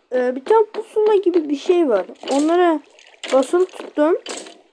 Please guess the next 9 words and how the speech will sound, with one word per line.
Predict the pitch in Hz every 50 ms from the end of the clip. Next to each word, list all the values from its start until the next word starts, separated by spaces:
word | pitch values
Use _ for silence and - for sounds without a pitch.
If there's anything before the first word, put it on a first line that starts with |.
| - - - - - - - _ _ - - - _ _
Sonra | _ - - 311 320 330 349 370 381 359 349 - 311
böyle | 311 320 339 320 320 330 277 269
bir | 285
yerler | 302 302 294 294 294 320 320 285 277
çıkmaya | - - - - 269 269 277 294 277
başladı. | 269 247 - - - 202 185 - - 185 - - _ _ - - - - _ _ _ _ - - _ _ _ - - - _ _ - - - - _ _ _ - - - _ -
Ben | 254 269 285 285
de | 277
anlamadım. | 262 226 202 202 196 196 185 185 190 190